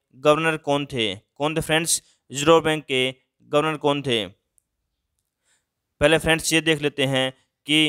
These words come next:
रिजर्व बैंक की स्थापना कब हुई थी। यह हुई थी फ्रेंड्स एक अप्रैल, कब फ्रेंड्स? एक अप्रैल उन्नीस सौ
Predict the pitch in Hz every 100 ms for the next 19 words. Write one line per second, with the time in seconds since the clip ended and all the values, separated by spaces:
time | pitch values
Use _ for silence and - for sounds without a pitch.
0 | 143 _ - 143 156 160 165 151 156 156
1 | 139 139 135 147 135 117 113 127 139 123
2 | 127 143 151 - - _ _ _ 139 156
3 | 147 143 131 135 139 131 _ _ _ _
4 | _ _ _ _ _ _ _ - 160 147
5 | 151 165 - - _ _ - 156 156 143
6 | 139 147 202 208 _ _ 143 160 170 156
7 | 170